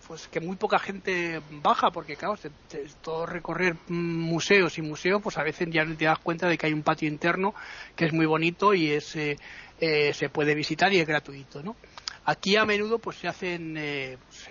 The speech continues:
eventos importantes como pueden ser conciertos.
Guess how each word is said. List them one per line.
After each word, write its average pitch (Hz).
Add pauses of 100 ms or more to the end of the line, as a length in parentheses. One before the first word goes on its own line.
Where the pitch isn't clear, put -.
(100)
eventos 151
importantes 165
como 156
pueden 151
ser 151
conciertos. 165